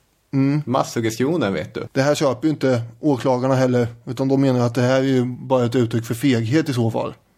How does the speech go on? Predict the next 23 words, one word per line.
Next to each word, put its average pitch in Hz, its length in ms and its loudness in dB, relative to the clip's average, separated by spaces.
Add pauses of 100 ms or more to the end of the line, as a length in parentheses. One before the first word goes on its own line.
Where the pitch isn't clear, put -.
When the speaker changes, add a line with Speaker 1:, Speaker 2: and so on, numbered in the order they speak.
(160)
Speaker 2:
Ja. 107 380 -2
Speaker 1:
Och 131 220 0
dessutom 143 420 0
tycker 135 200 0
de 131 100 4
inte 127 160 2
att 117 100 -2
Karlsson, 131 580 0 (260)
handlare 131 400 0
Karlsson, 135 460 0
har 143 60 4
gjort 139 140 0
något 147 140 0
fel 151 280 2 (420)
genom 135 240 0
att 131 60 2
hålla 135 320 4
undan 131 360 0
sin 139 140 0
potatis, 139 520 0
för 131 160 0
att, 123 200 -6
eh, 127 80 4